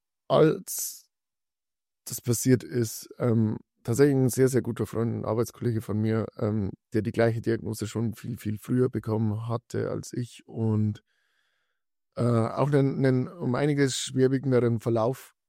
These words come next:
hatte, so, ähm, kam dann noch dazu irgendwie, dass er die Diagnose Hautkrebs bekommen hat und noch ein paar andere private Sachen, sich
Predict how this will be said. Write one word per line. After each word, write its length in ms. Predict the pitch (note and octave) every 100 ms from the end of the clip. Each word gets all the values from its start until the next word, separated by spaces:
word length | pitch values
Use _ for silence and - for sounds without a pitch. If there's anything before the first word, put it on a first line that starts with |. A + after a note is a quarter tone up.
| _ _
hatte, 520 | - B2 C3+ C#3+ C#3
so, 480 | B2 - C3+ C#3+ D3+ _ -
ähm, 420 | B2 A#2 A#2 A2+ - _ _ _ C3 _
kam 260 | - C3+ C#3+
dann 180 | C3+ C#3
noch 140 | C3+
dazu 280 | D3 C#3 C#3
irgendwie, 280 | C#3 D3 C#3+
dass 360 | D3+ C3+ -
er 320 | C#3 C#3 C3 A#2+
die 180 | -
Diagnose 600 | B2 C#3 C#3 C3+ C3+ C3
Hautkrebs 420 | A2+ A2+ B2+ A#2+ -
bekommen 440 | B2 A#2 A#2+ A2+
hat 180 | A#2 -
und 220 | C3 B2 - - - _
noch 180 | - C#3
ein 80 | C#3+
paar 240 | C3+ C3+
andere 260 | C3 C#3+ C#3
private 420 | B2+ A#2 A#2+ -
Sachen, 360 | A2+ A2+ B2 C3+ _ _ _
sich 480 | - - D3+ D#3+ -